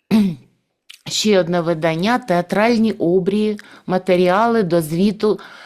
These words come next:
на шостому з'їзді Національної спілки театральних діячів України за дві тисячі восьмий, дві тисячі дванадцятий роки. Звіт про роботу центрального апарату Національної спілки театральних діячів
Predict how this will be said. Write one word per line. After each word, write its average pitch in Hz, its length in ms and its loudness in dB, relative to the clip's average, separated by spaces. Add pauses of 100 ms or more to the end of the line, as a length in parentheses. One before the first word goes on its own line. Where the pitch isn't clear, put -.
(200)
на 180 160 0
шостому 180 640 0
з'їзді 190 800 -2 (260)
Національної 190 880 2
спілки 214 500 -2
театральних 185 640 0
діячів 165 540 -4
України 190 640 -2
за 170 200 0
дві 185 260 -2
тисячі 180 600 -4
восьмий, 208 580 -4 (320)
дві 165 200 -2
тисячі 226 540 -4
дванадцятий 160 800 -6
роки. 151 340 -14 (1000)
Звіт 226 420 2
про 190 220 4
роботу 196 400 2
центрального 170 840 -2
апарату 165 560 -2
Національної 156 800 -2
спілки 160 480 -4
театральних 151 580 -4
діячів 151 440 -4